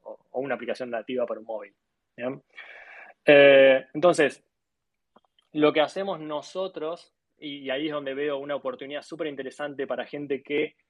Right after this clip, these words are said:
está metida hace tiempo en, en la industria creativa,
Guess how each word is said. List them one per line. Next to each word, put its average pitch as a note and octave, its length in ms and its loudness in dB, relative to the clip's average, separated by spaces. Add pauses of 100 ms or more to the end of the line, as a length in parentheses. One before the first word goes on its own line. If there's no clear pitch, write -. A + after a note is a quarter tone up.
(140)
está - 320 -4
metida C#3+ 380 -2
hace B2 180 -6
tiempo C#3+ 640 -4 (340)
en, A#2+ 240 -8
en B2 140 -8
la A#2 80 -2
industria B2+ 320 -2
creativa, C#3 600 0